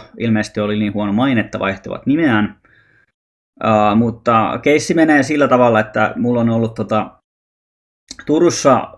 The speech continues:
silloin kun mä muutin tänne tähän nykyiseen kämppään, niin mä kilpailutin mun sähkösopimukset, että mulla on aina ollut Turku Energia ja sit mulla on ollut Lumo, Lumo Energia,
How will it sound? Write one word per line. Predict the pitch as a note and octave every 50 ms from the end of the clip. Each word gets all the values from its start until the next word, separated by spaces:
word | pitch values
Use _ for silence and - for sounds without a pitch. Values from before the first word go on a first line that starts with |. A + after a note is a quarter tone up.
| -
silloin | - - B2 A#2+ B2+ B2+
kun | C#3+
mä | C3+ C3
muutin | C3 C3 C3 B2 A#2+ A#2 G#2+
tänne | A2+ A2 G#2+ G#2+ G#2+
tähän | - - B2 C#3 D#3 D3 B2+
nykyiseen | C#3 C3+ - C#3 A#2 C3 A#2+ G#2+
kämppään, | A2+ A2 A2 A2 - - A2+ A2 G#2+ A2
niin | G#2 G2 - - - _ - - - _ _ -
mä | A2 A2+
kilpailutin | - D3 D3 C#3+ D3+ C#3+ C3+ B2+ C3 B2+
mun | A#2+ A#2+ A#2
sähkösopimukset, | A2+ - A#2 A#2 A#2 A2+ B2 G#2+ A2+ G#2 A2 G#2+ G2+ G2 - A2 G2
että | A2 A2
mulla | A2+ A2 G#2+
on | A2+
aina | A#2 A2+ G#2
ollut | G#2 G2+ G2+ G2+ - _ _ _
Turku | E3+ F3 F3 E3 - C#3+
Energia | C3 B2+ B2+ A#2+ A#2+ A2+ - A#2+ A#2 G#2+ - -
ja | B2
sit | A#2 A#2 A2
mulla | A#2 A#2 A2+ A2
on | A2
ollut | A2 A2 G#2+
Lumo, | A2 A2+ A2 G#2 G#2 G2 - - - _ _ _ _
Lumo | G#2 A2+ B2+ C#3 C#3+ C#3+ C3 A2
Energia, | G#2+ G#2+ G#2 G2+ - - G#2+ G2+ - - -